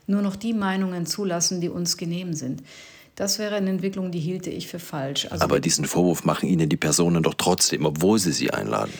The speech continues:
Speaker 1: Ich finde die Debatte, also für mich war nie die Frage, ähm, ob ich jemanden einlade, sondern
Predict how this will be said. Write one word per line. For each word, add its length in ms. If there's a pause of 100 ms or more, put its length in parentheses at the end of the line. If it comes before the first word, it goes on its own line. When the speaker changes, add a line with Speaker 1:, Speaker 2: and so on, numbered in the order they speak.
(260)
Speaker 1:
Ich 160
finde 220
die 100
Debatte, 720
also 240
für 160
mich 180
war 140
nie 160
die 100
Frage, 560 (460)
ähm, 420
ob 140
ich 120
jemanden 360
einlade, 600
sondern 520